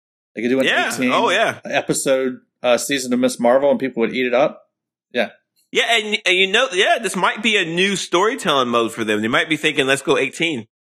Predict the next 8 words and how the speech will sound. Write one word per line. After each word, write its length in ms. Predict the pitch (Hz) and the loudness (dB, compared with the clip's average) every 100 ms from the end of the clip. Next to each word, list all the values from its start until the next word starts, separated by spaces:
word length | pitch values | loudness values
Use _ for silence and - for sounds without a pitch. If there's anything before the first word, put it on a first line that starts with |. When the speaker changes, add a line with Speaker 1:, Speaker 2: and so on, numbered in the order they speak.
| _ _ | _ _
Speaker 2:
Um, 460 | 123 123 113 107 87 _ _ - | 0 2 0 -2 -8 _ _ -2
Speaker 1:
Right. 80 | |
Speaker 2:
and 460 | 220 294 233 202 143 - | 0 0 0 -2 -8 -4
if 180 | 165 160 | -2 0
they're 160 | 170 165 | 0 -2
smart, 600 | - 175 180 277 185 - - _ _ _ | -2 -2 0 2 0 -4 -10 _ _ _
they 240 | 135 156 170 | -2 0 0
will 600 | 147 156 151 135 127 | 2 2 2 2 -2